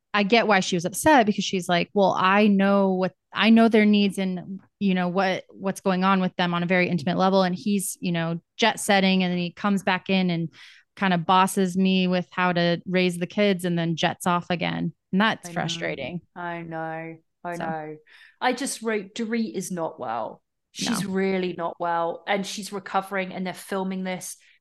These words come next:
Speaker 2: Kyle's a mess emotionally as well. It's like, you're watching very sad people. Like,
Speaker 1: Yep.
Speaker 2: they're very sad. Um, to lighten the mood, we go to Rocco's and WeHo, and I just wrote in all block capitals, "Oh God, Mikey!"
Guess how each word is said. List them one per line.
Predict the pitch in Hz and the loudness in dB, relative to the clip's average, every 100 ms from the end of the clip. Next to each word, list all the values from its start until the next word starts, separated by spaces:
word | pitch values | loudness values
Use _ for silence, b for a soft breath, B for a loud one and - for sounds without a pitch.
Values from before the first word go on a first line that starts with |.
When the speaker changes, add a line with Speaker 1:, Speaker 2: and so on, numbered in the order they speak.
| - | -18
Speaker 2:
Kyle's | - 196 208 208 220 196 - | -6 -2 -2 -2 -4 -6 -8
a | 208 | -6
mess | 196 196 190 - | -2 -2 -4 -6
emotionally | 190 185 - 190 185 | -4 -6 -8 -10 -10
as | 180 | -8
well. | 185 185 180 - | -4 -2 -2 -4
It's | 190 | -10
like, | 233 254 | -12 -8
you're | 247 | -6
watching | 240 320 311 285 254 - | 0 -2 -2 -10 -10 -6
very | 202 214 214 | -4 -4 -6
sad | - 202 185 - | -6 -4 -4 -6
people. | - 202 - 190 - - _ _ - | -14 -14 -10 -10 -12 -16 _ _ -6
Like, | 185 | -4
Speaker 1:
Yep. | 170 | -2
Speaker 2:
they're | 196 | -4
very | 190 202 214 196 | -4 -2 -2 -2
sad. | 190 185 170 156 - - _ b b b b _ - | -4 -2 0 -2 -4 -10 _ b b b b _ 0
Um, | 240 233 220 214 208 196 - _ | 4 6 4 2 -2 -8 -14 _
to | - 269 | -2 0
lighten | 247 302 240 214 | 2 0 -2 -4
the | |
mood, | 185 175 175 170 - - _ _ _ _ - | -4 -4 -6 -10 -14 -18 _ _ _ _ -8
we | 190 | -4
go | 214 202 | -2 -2
to | 196 202 | -2 -6
Rocco's | 196 196 - 185 180 170 | 0 0 0 -4 -4 -8
and | 175 | -8
WeHo, | 190 202 180 170 170 | -6 -4 -2 -4 -4
and | 180 | -4
I | 190 | -4
just | 196 190 | -6 -6
wrote | 196 180 | -4 -4
in | 180 | -4
all | - 190 190 | -4 -4 -2
block | - - | -2 -2
capitals, | 262 208 - 208 190 - | 2 2 2 -4 0 8
"Oh | 269 254 240 220 - - | 10 10 8 6 0 4
God, | 254 226 233 | 8 8 4
Mikey!" | 262 277 403 - - 466 | 2 6 6 6 2 4